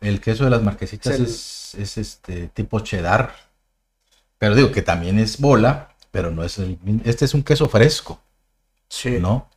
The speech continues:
Speaker 1: Entonces, este, no sé si el productor más adelante puede hacer algún paneo.
Speaker 2: Close-up.
Speaker 1: Perdón, un close-up, para que se vea el interior del queso,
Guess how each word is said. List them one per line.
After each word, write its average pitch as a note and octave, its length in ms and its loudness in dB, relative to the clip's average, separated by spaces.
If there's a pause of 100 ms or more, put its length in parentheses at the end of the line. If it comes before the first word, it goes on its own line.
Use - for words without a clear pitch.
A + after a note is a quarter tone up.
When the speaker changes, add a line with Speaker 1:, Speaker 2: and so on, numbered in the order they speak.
(400)
Speaker 1:
Entonces, G#2+ 400 0
este, F2+ 280 -4
no G2+ 120 2
sé A2+ 140 0
si A2 80 0
el G#2+ 80 0
productor G#2+ 560 -2
más G2+ 180 0
adelante G2 340 0
puede G#2 200 0
hacer G#2 200 0
algún G#2+ 360 0 (320)
paneo. G#2 360 4
Speaker 2:
Close-up. - 300 -4 (880)
Speaker 1:
Perdón, C3 280 4
un C#3 80 6
close-up, C#3 460 4 (720)
para G2 200 2
que G2+ 100 -4
se G2+ 140 2
vea A#2 460 6
el G#2 180 2
interior G#2 480 6
del B2 180 4
queso, C#3 460 4